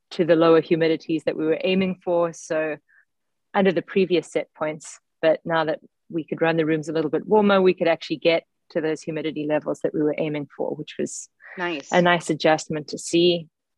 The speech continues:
Speaker 1: The other, I think, big gain that, that we had and big aha moment was, uh, airflow as well. When we actually, after listening to a podcast of yours, picked up one of the Hotwire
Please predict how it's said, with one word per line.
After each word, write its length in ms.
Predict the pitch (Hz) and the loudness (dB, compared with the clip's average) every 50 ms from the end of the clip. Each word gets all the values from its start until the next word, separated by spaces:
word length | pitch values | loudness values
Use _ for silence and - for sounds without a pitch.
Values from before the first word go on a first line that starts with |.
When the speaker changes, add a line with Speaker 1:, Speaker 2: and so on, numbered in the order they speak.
| _ - - - - - - - | _ -10 -10 -8 -10 -10 -4 2
Speaker 1:
The 180 | 226 226 220 | 4 6 6
other, 500 | 220 226 208 254 247 240 233 226 220 190 156 _ _ - - | 6 6 6 4 4 4 2 2 0 -4 -6 _ _ -14 -10
I 140 | 190 185 - _ | -10 -10 -8 _
think, 220 | 196 185 - - - - _ _ | -10 -10 -10 -12 -18 -20 _ _
big 260 | - 185 170 156 - | 0 2 2 0 2
gain 480 | - 175 175 175 175 175 170 170 165 - | 4 6 8 6 6 4 0 -4 -6 -4
that, 200 | - 165 160 - - _ _ - | -2 -2 -2 -2 -4 _ _ -4
that 180 | 160 156 - - | -4 -4 -4 -6
we 120 | 202 160 | -10 -12
had 280 | - - 170 160 156 151 | -6 -4 -2 -2 -2 -4
and 280 | 156 151 151 151 151 - _ _ _ _ | -6 -8 -10 -12 -16 -18 _ _ _ _
big 180 | - 160 160 - | -4 -4 -2 -2
aha 360 | - 160 160 - 170 165 165 | -2 -4 -2 -2 -2 -2 0
moment 440 | 160 160 160 156 156 160 156 - - | -2 -2 -4 -4 -4 -6 -8 -6 -4
was, 300 | - 170 160 143 - - | -2 -2 -2 -2 -2 0
uh, 220 | 165 151 151 151 - - | 0 2 2 2 0 0
airflow 520 | 165 165 170 156 - - 165 156 156 156 156 | 0 0 0 0 -2 -2 -2 0 0 0 -2
as 140 | 151 - - | -4 -4 -4
well. 440 | - 156 151 151 151 147 147 143 _ _ _ | -2 0 0 0 0 -2 -4 -10 _ _ _
When 180 | 170 165 160 | -2 0 0
we 360 | 165 165 160 156 156 151 - - _ _ - - - - - - _ - | 0 0 -2 -2 -4 -4 -8 -10 _ _ -20 -20 -20 -20 -20 -14 _ -6
actually, 280 | - - - - 165 | -6 -4 0 2 2
after 220 | 165 156 - - 175 | 2 2 0 -2 -2
listening 320 | 156 156 - - 165 151 | -2 -2 -4 -6 -8 -4
to 100 | - - | 0 0
a 40 | 170 | 0
podcast 560 | 160 - - 160 156 - - 170 160 156 - | 0 0 -4 -4 -4 -2 -2 -2 -2 -2 -6
of 100 | - 147 | -6 -2
yours, 240 | 165 156 156 165 160 | 0 0 2 0 0
picked 300 | - - - 170 - _ | -2 -6 -6 -6 -4 _
up 140 | 170 156 147 _ | -2 -2 -2 _
one 140 | 156 160 165 | -4 -4 -4
of 100 | 156 - - | -4 -2 0
the 300 | 160 151 147 147 143 - - _ _ _ _ _ - | 2 2 2 2 0 -2 -6 _ _ _ _ _ -6
Hotwire 580 | - 170 - - 165 160 151 151 151 147 147 147 | -4 -4 -2 0 2 2 4 4 2 0 -2 -4